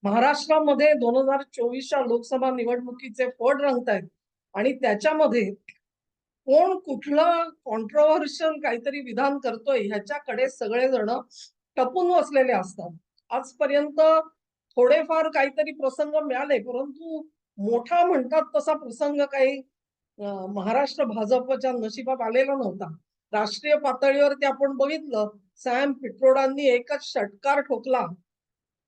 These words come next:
आणि वारसा कर कसा लागू कराय-, कर-, करायला पाहिजे ह्याच्यावरती भारतामध्ये चर्चा घडून यावी अशा वि-,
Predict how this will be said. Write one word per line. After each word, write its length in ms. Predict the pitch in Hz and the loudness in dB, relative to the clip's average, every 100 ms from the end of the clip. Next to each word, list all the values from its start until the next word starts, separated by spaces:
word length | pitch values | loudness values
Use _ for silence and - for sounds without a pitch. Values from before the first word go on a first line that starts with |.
| _ _ _ _ | _ _ _ _
आणि 180 | 202 233 | -6 -4
वारसा 460 | 226 208 208 202 294 | -2 -2 -4 -2 -4
कर 280 | 294 294 294 | 0 0 0
कसा 300 | 285 269 277 | -2 -4 -2
लागू 320 | 247 208 269 247 | -2 -6 -10 -8
कराय-, 340 | 240 226 240 254 - | -6 -2 -2 -4 -6
कर-, 240 | 220 202 - - | -6 -6 -10 -4
करायला 340 | 214 240 277 | 0 2 2
पाहिजे 560 | 269 240 226 220 202 202 _ _ - | 0 -2 0 -2 -2 -8 _ _ -6
ह्याच्यावरती 640 | 226 214 302 294 269 330 | -2 2 4 4 2 -4
भारतामध्ये 640 | 269 208 214 277 294 302 330 - | -8 -6 -4 -4 0 -2 -2 -2
चर्चा 400 | 254 220 214 330 | -2 -2 -2 0
घडून 320 | 320 311 302 | 0 -4 -4
यावी 400 | 285 262 247 196 - _ _ _ | -2 -2 -2 -10 -16 _ _ _
अशा 280 | 208 320 311 | -8 -2 0
वि-, 320 | 302 240 240 | 0 0 0